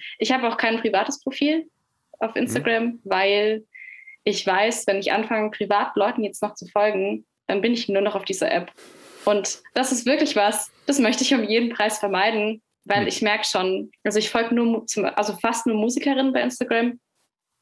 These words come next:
Speaker 1: weil, ja, das ist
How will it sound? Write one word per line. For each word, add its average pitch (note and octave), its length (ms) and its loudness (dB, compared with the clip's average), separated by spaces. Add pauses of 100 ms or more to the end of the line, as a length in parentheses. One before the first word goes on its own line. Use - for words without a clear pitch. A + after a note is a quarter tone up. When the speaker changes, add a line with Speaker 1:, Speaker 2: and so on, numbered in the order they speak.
(720)
Speaker 1:
weil, F#3+ 840 2 (320)
ja, F#3+ 480 0
das - 300 -6
ist - 380 -4